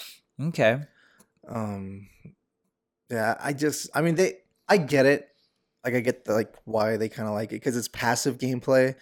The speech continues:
Speaker 1: Yeah.
Speaker 2: Um, you're not really competing against anyone. So, and 'cause, I mean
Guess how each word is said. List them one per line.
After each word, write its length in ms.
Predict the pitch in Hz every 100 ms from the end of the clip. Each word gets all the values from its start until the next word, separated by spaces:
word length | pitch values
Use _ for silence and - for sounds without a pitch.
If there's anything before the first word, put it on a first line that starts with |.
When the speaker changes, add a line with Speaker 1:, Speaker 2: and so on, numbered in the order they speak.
| -
Speaker 1:
Yeah. 380 | 117 120 92 98 117
Speaker 2:
Um, 540 | 110 101 98 90 - _ _ -
you're 100 | 147
not 100 | 147
really 180 | 139 135
competing 760 | 135 110 - - 139 143 143
against 420 | 139 143 143 -
anyone. 580 | 143 143 139 139 139 139
So, 260 | - 120 -
and 120 | 131
'cause, 140 | - 131 123 -
I 40 | 139
mean 320 | 127 113